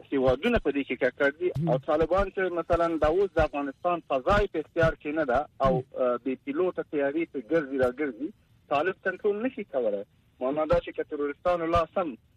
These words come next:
Speaker 1: اه، دغې، اه، اه، شیانو ته ورسېدلی وي یا ورسېږي،
Speaker 2: مهم.
Speaker 1: نو طالب دا کنټرول د افغانستان د فضا نه لري، دا ضمانت نشي کولی.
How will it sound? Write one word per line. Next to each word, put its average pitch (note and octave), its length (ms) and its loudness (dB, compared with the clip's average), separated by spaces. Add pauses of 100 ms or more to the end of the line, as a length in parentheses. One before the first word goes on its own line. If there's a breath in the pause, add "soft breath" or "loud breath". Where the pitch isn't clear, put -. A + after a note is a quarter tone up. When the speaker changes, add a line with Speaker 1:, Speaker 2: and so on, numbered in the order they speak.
(200)
Speaker 1:
اه، B2+ 340 -2 (100)
دغې، D3+ 220 -2 (140)
اه، C3 260 2 (100)
اه، A#2+ 260 0
شیانو D#3 300 0
ته C3 180 -4
ورسېدلی C#3 580 -2
وي C#3+ 100 -4
یا C#3 120 2
ورسېږي، F3 640 2 (120)
Speaker 2:
مهم. F3+ 220 0
Speaker 1:
نو D3+ 80 -4
طالب E3+ 380 -2
دا F#3 100 2
کنټرول F#3 440 -2
د F3 40 -2
افغانستان D#3 560 -2
د F3 140 -6
فضا F3+ 240 0
نه A#3+ 120 0
لري، F#3 200 2
دا C#3+ 160 2
ضمانت C#3+ 460 -2
نشي A#3+ 220 -8
کولی. - 400 -4